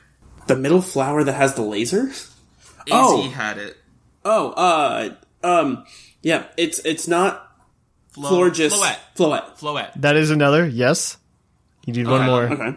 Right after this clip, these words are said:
Speaker 2: Is, is, is, is the
Speaker 1: Is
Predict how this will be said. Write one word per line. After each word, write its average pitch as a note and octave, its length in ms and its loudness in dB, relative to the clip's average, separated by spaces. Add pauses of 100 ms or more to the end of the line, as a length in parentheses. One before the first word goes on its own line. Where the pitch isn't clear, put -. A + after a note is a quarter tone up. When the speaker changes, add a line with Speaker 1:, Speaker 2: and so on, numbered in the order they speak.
Speaker 2:
Is, C3 520 -8
is, B2+ 340 -6
is, A#2+ 260 -8
is A2+ 760 -6 (680)
the D3+ 480 -8 (460)
Speaker 1:
Is F3 300 2